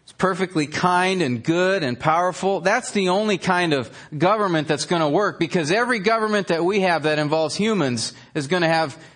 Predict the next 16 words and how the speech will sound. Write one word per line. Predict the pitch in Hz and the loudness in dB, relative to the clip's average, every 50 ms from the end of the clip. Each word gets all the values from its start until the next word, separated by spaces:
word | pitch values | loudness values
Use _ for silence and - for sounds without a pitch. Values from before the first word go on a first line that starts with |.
| _ _ _ | _ _ _
problems | - 180 180 185 190 180 160 123 135 | 2 2 4 4 2 2 0 0 0
in | 127 123 | 0 0
it, | 127 | 0
because | 127 131 120 - 151 139 127 | -2 -2 -2 -2 0 0 2
every | 156 175 180 180 175 | 0 0 0 0 0
human | 160 165 165 160 151 143 | 0 0 0 0 0 2
heart | 151 190 208 180 143 | 2 2 2 2 0
is | 147 151 147 151 | 0 -2 -4 -4
corrupt. | - 165 170 185 202 220 160 104 - - - _ _ _ _ _ _ _ _ - - - - - _ - | -2 -2 0 2 2 0 0 -4 -6 -12 -20 _ _ _ _ _ _ _ _ -20 -20 -20 -20 -20 _ -4
And | - 160 160 170 | -2 0 0 0
it | 180 | 0
gave | 170 185 196 214 226 | 0 0 0 0 0
me | 220 214 | 0 2
the | 208 196 | 2 2
opportunity | 196 190 180 - 170 151 - - 202 220 226 214 175 151 139 143 | 2 0 0 -2 -4 -4 -2 -2 0 0 0 2 2 0 0 -2
to, | - - 160 156 156 147 147 | -2 -2 0 0 0 -2 -4